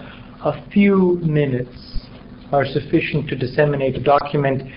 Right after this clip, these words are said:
even accidentally, and have it distributed around the globe. As this page, from the Manual of Operating Air Force One, which was made available online accidentally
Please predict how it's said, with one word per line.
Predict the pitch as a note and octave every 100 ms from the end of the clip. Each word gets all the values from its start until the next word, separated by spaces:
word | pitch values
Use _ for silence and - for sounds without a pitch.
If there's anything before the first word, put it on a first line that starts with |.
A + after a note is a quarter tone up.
| - -
even | D#3 C#3+
accidentally, | C3 - C3+ C#3+ C#3+ - C3+ B2+
and | A#2
have | B2+
it | A#2+ -
distributed | D#3 - C#3+ C3+ B2 -
around | A#2+ A#2 A#2 A2+ A#2
the |
globe. | A#2+ B2 A#2 B2+ D#3 - - - - - - - - - - - - - - - - - - -
As | F3 D#3+
this | B3 A#3+
page, | - C3+ - - - - - - - - - - - -
from | F#3+ G3
the | F3+
Manual | F3 F#3+ F#3 F3
of | E3+ -
Operating | D#3+ E3 D#3 D3+ D3+ - D#3
Air | C#3+ -
Force | D3+ D3 D3 - -
One, | F#3 D3+ - - - - - - - - - - - - - - -
which | F3
was | E3+ E3+
made | F3+ F#3
available | E3 E3 E3 E3 E3+
online | E3+ E3 D#3+ D#3 D#3
accidentally | D3+ - E3+ F#3 - C3+ B2+ -